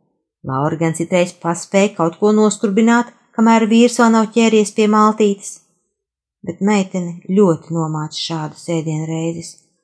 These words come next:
Gatis visbiežāk ēd tikai pie televizora,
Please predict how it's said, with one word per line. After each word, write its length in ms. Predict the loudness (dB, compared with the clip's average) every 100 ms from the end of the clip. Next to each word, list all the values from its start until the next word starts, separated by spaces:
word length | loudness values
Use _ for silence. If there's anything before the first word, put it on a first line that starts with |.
| _ _ -6
Gatis 400 | 2 2 2 -4
visbiežāk 640 | -6 2 2 4 0 -2 -4
ēd 320 | 0 0 0 -6
tikai 280 | -6 -4 -4
pie 140 | -4
televizora, 720 | -2 0 0 -4 -8 -8 -10